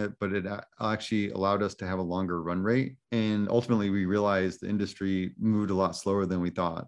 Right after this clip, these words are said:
So if we would have raised the money, burned through the cap, we might not be in existence today, but that we were able to stay really lean and weather out those early years. Now we're starting to see that curve in our favor and the growth happening. And now we get a ride along with it. And then at some point, we, we, you get the opportunity to reconsider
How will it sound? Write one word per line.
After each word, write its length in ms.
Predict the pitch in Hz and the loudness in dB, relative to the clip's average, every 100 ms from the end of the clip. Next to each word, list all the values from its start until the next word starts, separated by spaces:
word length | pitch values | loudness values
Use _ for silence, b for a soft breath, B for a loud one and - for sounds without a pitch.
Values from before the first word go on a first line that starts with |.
| _ | _
So 260 | - 113 104 | -2 2 2
if 140 | 98 | 4
we 100 | 127 | 4
would 160 | 120 123 | 6 6
have 160 | 110 | 6
raised 240 | 107 110 98 | 4 2 2
the 60 | |
money, 300 | 101 101 101 | 0 0 -2
burned 260 | 95 101 101 | -2 -2 0
through 140 | 98 | -2
the 60 | 92 | -2
cap, 180 | 101 95 | -2 0
we 100 | 117 | 2
might 200 | 120 101 | 2 2
not 100 | 92 | 0
be 100 | 95 | 0
in 60 | 87 | -2
existence 540 | 82 104 98 90 80 | -2 -4 -4 -6 -6
today, 640 | - 87 101 98 82 87 - | -6 -2 0 0 -2 -6 -10
but 100 | 95 | -4
that 180 | 95 92 - | 0 0 -4
we 240 | 92 98 98 | -4 -2 2
were 100 | 95 | 2
able 220 | 95 92 | 0 -2
to 120 | 90 | -4
stay 180 | - 92 | -2 -2
really 240 | 87 92 85 90 | 0 -2 0 2
lean 360 | 131 110 92 90 - | 2 2 0 -4 -6
and 220 | 95 90 | -4 0
weather 260 | 98 98 98 | 0 2 2
out 200 | 92 92 | 2 0
those 220 | 92 85 | -2 -2
early 320 | 78 101 90 | -2 -2 0
years. 560 | 87 113 117 95 87 - _ | 0 2 2 2 0 -4 _
Now 280 | 95 107 123 | -4 2 4
we're 220 | 113 98 | 4 2
starting 220 | 95 87 90 | -2 -2 -4
to 80 | 87 | -6
see 240 | - 92 | -4 -4
that 280 | 85 87 85 | 0 0 -2
curve 320 | - 101 92 | -2 0 0
in 100 | 82 | -2
our 120 | 82 | -6
favor 520 | 82 95 92 - - - | -4 -2 -2 -4 -12 -8
and 140 | 87 85 | -6 -4
the 40 | 85 | -2
growth 220 | 90 85 - | -2 -2 -6
happening. 580 | 82 85 90 85 87 87 | -10 -8 -6 -4 -4 -4
And 200 | 87 90 | -4 -2
now 220 | 92 95 | 0 0
we 80 | 90 | 0
get 100 | 90 | 0
a 60 | |
ride 300 | 82 90 107 | 0 2 0
along 260 | 87 87 82 | 0 -4 0
with 240 | 107 123 | -2 0
it. 180 | 92 85 - | -2 -2 0
And 180 | 113 | 2
then 80 | 120 | 4
at 100 | 110 | 4
some 200 | - 135 | 2 2
point, 240 | 117 95 90 | 2 0 0
we, 180 | 95 | -2
we, 140 | 92 101 | 0 -2
you 320 | 95 - 104 | -2 -4 0
get 140 | 104 90 | 0 2
the 80 | |
opportunity 460 | 95 95 92 101 90 | 0 0 -4 -4 -2
to 60 | 80 | -2
reconsider 720 | 92 87 85 92 85 82 | -4 -6 -4 -2 -2 -4